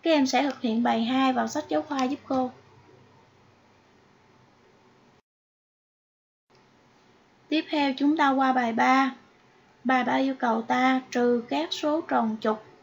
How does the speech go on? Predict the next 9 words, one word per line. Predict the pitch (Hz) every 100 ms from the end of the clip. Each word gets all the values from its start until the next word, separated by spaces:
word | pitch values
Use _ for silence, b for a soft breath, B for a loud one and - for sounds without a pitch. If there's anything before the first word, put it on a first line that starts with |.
| - - _ _ -
có | 269 339 349
kèm | 262 233 220
đơn | 262 277 262
vị | 226 220
là | 247 247 226 214 220 -
centimet. | 294 294 285 285 294 277 294 339 - - B B B B _ -
Các | 330 339
em | 294 285 247
hãy | 226